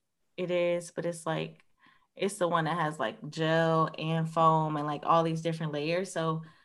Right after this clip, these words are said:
when I sleep in my bed, it literally, like, it conforms to fit the curves of my body. So it's just,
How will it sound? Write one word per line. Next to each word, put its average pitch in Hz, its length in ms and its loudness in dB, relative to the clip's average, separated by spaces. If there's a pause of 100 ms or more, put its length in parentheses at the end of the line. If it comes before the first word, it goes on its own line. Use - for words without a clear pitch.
(180)
when 160 140 -2
I 170 140 0
sleep 208 360 -6
in - 80 -4
my 160 160 0
bed, 175 380 4
it - 280 -2
literally, 170 440 -2
like, - 360 -6 (720)
it 202 160 4
conforms 202 760 0
to 160 160 -4
fit 196 380 0
the 160 80 -4
curves 165 680 0
of 165 140 -2
my 139 180 -2
body. 143 460 0
So 151 260 -4 (120)
it's 160 220 -4
just, 165 300 -6